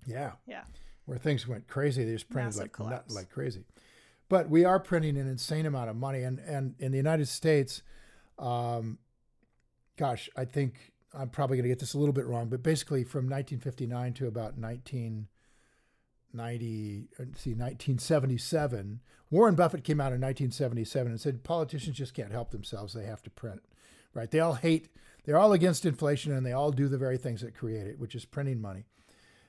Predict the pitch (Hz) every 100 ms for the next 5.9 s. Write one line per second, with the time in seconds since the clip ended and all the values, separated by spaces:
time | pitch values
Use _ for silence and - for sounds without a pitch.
0 | - 160 139 135 - 143 135 131 - -
1 | - 302 - 214 226 - - 226 247 285
2 | - 240 285 - 247 262 302 _ - 175
3 | 165 143 147 156 151 147 127 160 147 120
4 | 123 156 185 202 208 214 - 180 175 139
5 | - 170 147 127 127 135 139 123 -